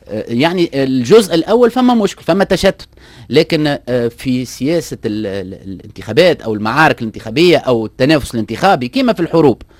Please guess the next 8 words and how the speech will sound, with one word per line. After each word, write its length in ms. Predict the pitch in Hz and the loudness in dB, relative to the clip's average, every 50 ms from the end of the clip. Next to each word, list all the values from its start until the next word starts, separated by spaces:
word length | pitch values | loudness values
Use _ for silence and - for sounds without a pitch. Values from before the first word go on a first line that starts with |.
| _ - - - - _ _ _ - | _ -20 -20 -20 -20 _ _ _ -2
قد 420 | 185 190 170 151 139 156 170 - - | -2 -2 -2 0 2 2 2 2 4
يكون 720 | 143 156 160 - - 226 220 190 160 135 127 - - 117 | 2 2 2 2 0 0 2 2 2 2 0 -2 -2 -2
من 260 | 120 123 135 143 139 | -2 0 0 -2 -2
الأصلح 680 | 143 143 139 - 170 175 - - 127 113 104 - - - - | -4 -4 -4 -2 -2 -2 -2 -4 -8 -8 -8 -10 -10 -8 -6
أن، 260 | 147 151 143 139 131 127 123 120 113 - _ _ - - - - 139 | -4 -2 -2 -2 -2 -2 -4 -6 -8 -10 _ _ -20 -20 -12 -6 -2
أن 60 | 135 | 0
نواجه 540 | 139 139 147 160 170 151 120 135 123 127 123 | 0 2 4 4 4 4 2 2 0 2 2
معا 340 | 123 123 127 165 196 202 | 2 2 2 0 -2 -4